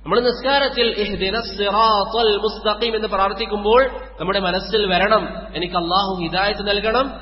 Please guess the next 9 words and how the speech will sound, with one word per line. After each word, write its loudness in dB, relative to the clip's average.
ആ 2
ഹിദായത്തിൽ 0
അല്ലാഹു 0
എന്നെ -4
ഉറപ്പിച്ചു -2
നിർത്തണം." 0
ഈ -2
രണ്ട് -4
ആവശ്യവുമാണ് 0